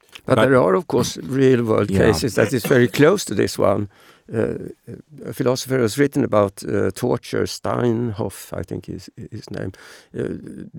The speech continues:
Speaker 1: d-, discusses a, a German, uh, legal case w-, where a person kidnapped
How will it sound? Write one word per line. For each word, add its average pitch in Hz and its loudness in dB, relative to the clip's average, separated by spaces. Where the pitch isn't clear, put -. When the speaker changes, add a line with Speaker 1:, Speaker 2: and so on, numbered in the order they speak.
Speaker 1:
d-, - -14
discusses 123 -2
a, 120 0
a 120 -4
German, 127 2
uh, 110 -6
legal 147 0
case - -6
w-, 101 -8
where 117 0
a 110 -4
person 120 2
kidnapped 143 0